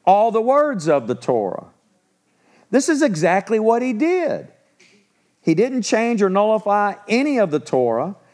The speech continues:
However, he did change and nullify the laws or rulings of the rabbis. It's called takanot, is what they call it, or halakha. It's how you walk out what they say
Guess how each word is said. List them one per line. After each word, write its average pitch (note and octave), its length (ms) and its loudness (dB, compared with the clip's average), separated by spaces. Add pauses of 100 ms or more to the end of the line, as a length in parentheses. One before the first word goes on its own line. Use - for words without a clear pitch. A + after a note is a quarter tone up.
(140)
However, G#3 540 2
he G3+ 180 -2
did A#3 400 -2
change F#3+ 640 -2
and F3 180 -2
nullify F#3 560 0
the D#3+ 140 0
laws D#3+ 500 0
or D#3+ 220 0
rulings F3 420 0
of F3 120 -2
the E3+ 80 -2
rabbis. F3 880 -2 (680)
It's - 160 -6
called D#3+ 380 0
takanot, E3 880 -2
is G#2+ 80 -6
what B2+ 200 -4
they A#2+ 100 -2
call C#3 320 -4
it, A2+ 80 -6
or A2 240 -2
halakha. B2+ 680 -4 (160)
It's B2 180 -6
how C#3+ 180 -2
you C#3+ 180 -2
walk C#3+ 600 0
out C#3 420 -2 (380)
what C#3 260 0
they C#3+ 220 0
say B2+ 600 -2